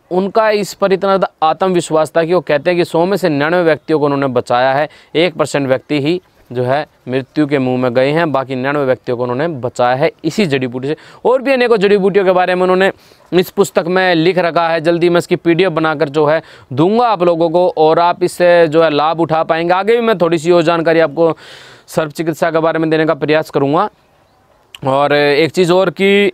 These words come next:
महाराष्ट्र, मैंने इसके ना पौधे के बारे में सच का ज़्यादा मिला नहीं, लेकिन किसी भाई ने मुझे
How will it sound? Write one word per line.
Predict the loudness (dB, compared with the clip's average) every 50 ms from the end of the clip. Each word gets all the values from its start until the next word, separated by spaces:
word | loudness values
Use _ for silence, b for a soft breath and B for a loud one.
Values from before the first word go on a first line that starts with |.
| b b b b b b b b -4
महाराष्ट्र, | -4 -2 0 0 0 0 -2 -2 -2 -2
मैंने | -2 -2 0 0 0 2 2 0 0
इसके | 0 -2 -2 -2 -2 0 0 2
ना | 2 2 0
पौधे | 0 0 0 2 2 2 2 2
के | 2 2
बारे | 2 0 0
में | 0 -2 -2
सच | -2 -2 0 0
का | 0 2
ज़्यादा | 2 2 2 2 2
मिला | 2 2 0 0 0
नहीं, | -2 -2 0 0
लेकिन | 0 0 0 0 0 -2 -2 -2
किसी | -4 -2 -2 0 0
भाई | 0 0 0
ने | 0 0 0
मुझे | 0 0 0 2 2 2 0 0 -2